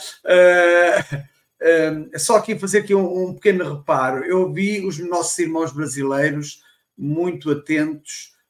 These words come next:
à palavra cuscar. Vocês não usam esta palavra. Cuscar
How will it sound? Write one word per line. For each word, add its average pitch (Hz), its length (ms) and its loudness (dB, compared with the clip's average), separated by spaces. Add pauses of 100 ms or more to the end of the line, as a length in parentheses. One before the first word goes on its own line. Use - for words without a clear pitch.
(120)
à 143 120 -8
palavra 147 520 -4
cuscar. 113 880 -10 (480)
Vocês 185 500 -4
não 185 200 -2
usam 190 400 -2
esta 180 260 -8
palavra. 127 840 -4 (440)
Cuscar 190 880 0